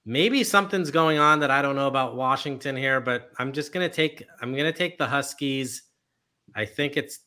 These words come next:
tight, but I think they win. Now, this could be a situation where Oregon State kinda runs over them, but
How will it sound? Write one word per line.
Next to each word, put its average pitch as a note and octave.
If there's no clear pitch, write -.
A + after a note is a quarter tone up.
tight, D#3+
but A#2
I A#2+
think C3+
they B2
win. G2+
Now, A2+
this D#3
could F#3+
be F#3
a E3
situation D3
where A#2
Oregon C3+
State C3+
kinda B2+
runs B2+
over C#3+
them, F#3
but B2+